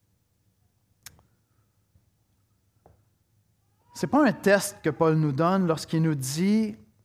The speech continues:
que tout ce qui est vrai, tout ce qui est juste, tout ce qui est honorable,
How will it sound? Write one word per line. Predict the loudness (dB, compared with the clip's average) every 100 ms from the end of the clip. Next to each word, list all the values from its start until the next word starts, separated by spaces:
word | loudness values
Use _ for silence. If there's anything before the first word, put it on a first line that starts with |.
| _ -6
que | -6
tout | -2 -4
ce | -4 -8
qui | -2 0
est | 2 0 -4 -16 _ _ _ _ _ _ _
vrai, | -10 -8 -4 0 2 2 0 -6 -12
tout | -12
ce | -12
qui | -6 -2 0
est |
juste, | -2 -2 -2 0 -2 -10 _
tout | -18
ce | -8
qui | -4
est | -4 -2
honorable, | 0 0 0 2 2 2 -2